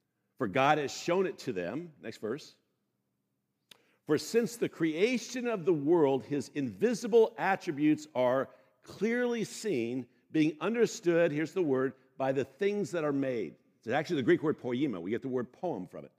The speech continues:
"Even his eternal power in God has, they are without excuse." So what's he saying here?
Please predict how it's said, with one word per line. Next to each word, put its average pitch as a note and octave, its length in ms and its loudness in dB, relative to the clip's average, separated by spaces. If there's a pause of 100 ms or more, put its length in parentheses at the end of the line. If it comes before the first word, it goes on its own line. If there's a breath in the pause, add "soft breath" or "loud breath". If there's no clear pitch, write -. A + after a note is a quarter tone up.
(840)
"Even F#3 260 4
his D3+ 120 2
eternal F#3 360 -4
power D#3+ 400 -2
in C#3 80 -2
God C3+ 200 0
has, B2 100 -2 (300)
they G3 80 -4
are D#3 240 2
without E3+ 400 0
excuse." C#3 580 -6 (220 soft breath)
So F3 100 2
what's A#3+ 180 6
he C#4 120 0
saying A3 320 -4
here? B2 160 -6